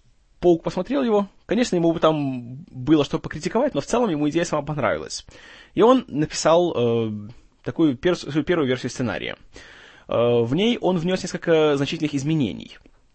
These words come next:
Как бы суть осталась та же. Да, вот есть муж, есть жена, э, он учёный, он разрабатывает телепортацию, но вместо того, чтобы он менялся частями тела с Мухой, тут он уже с ней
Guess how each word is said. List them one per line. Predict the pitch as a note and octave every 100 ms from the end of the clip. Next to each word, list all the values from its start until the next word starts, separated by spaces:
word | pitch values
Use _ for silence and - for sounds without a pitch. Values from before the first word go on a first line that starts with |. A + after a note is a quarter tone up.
| _ _ _ _ -
Как | - C#3+
бы | E3
суть | C4+
осталась | - G#3+ G3 -
та | A#2+ F#2+
же. | G2
Да, | G#2+ A2 F#2+
вот | F#2 C#3 - A#2
есть | B2 B2+ -
муж, | C3 A#2+
есть | G#2+ A2
жена, | D3 F#3+ A3+ A#3 G#3+ - _ -
э, | A#2 A2+ A2+
он | C3+ B2
учёный, | B2 - A3 G3+
он | F#3 C3 A#2+
разрабатывает | F#2 A#2 A#2+ A#2 A2 A2
телепортацию, | B2 B2 - G#3+ G#3 G3 F#3 E3 - - - - -
но | C#3 D3+ D#3 D3 -
вместо | C3+ F3+ F#3+
того, | F#3+ F3
чтобы | - C#3+
он | - D3
менялся | C3+ C#3+ D#3+ D3
частями | C#3+ - C#3+ C#3 B2+ B2+ B2
тела | - B2+ A2
с | E3
Мухой, | B3+ - F2 - - - _
тут | - A#3+ -
он | D#3 F3+
уже | D3 E3+
с | -
ней | C3+ C#3+ D3